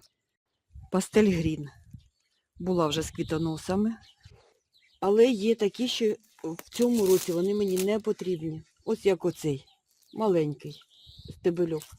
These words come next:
Обрізаю його повністю. Ці три стебелька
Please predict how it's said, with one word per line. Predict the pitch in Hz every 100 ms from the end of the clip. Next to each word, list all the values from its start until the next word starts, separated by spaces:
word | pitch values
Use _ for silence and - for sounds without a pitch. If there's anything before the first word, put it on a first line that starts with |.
| -
Обрізаю | 190 202 214 220 190 170
його | 175 180 175
повністю. | - 156 160 160 - 208 - _ _ - - - - - - - - - _ - - - - - - - _ _ _ _ -
Ці | 254
три | 233 247
стебелька | 240 240 202 220 - 226 220